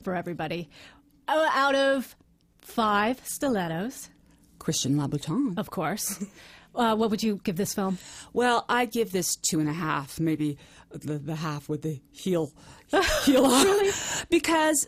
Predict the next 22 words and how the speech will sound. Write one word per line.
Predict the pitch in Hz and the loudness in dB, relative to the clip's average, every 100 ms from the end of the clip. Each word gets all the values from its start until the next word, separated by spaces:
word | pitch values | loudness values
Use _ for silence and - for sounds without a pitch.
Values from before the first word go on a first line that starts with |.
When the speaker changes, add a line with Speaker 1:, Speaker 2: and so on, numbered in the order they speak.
| _ | _
Speaker 2:
frankly, | - 311 302 302 311 - | -6 -2 -2 0 -2 -2
if | 262 | 0
you're | 277 | 0
as | 254 - _ | 0 -2 _
deep | 233 262 349 - - - | 0 2 2 -2 -10 -4
and | 170 | 0
analytical | 165 165 165 190 254 214 147 147 | 2 2 0 0 -4 -4 -4 -2
as | 160 143 | -4 -2
I | 143 147 | -2 -2
am, | 135 139 165 | -2 -2 -4
Speaker 1:
Mm. | 202 - - - - - | -6 -10 -12 -12 -12 -2
Speaker 2:
uh, | 240 233 | 0 2
you're | 226 233 | 0 0
gonna | 247 254 | 0 0
come | - 240 | 0 0
away | 240 214 208 | 2 0 0
from | 196 190 | 0 0
this | 180 - | -2 -4
film | - 190 180 | -2 -2 0
entertained | 196 196 202 - 196 175 160 151 151 - _ _ - | -2 -4 -4 -4 -2 0 2 0 -2 -8 _ _ -4
but | 156 | -2
unsatisfied. | 151 147 123 127 - - - | -2 -4 -6 -10 -12 -14 -14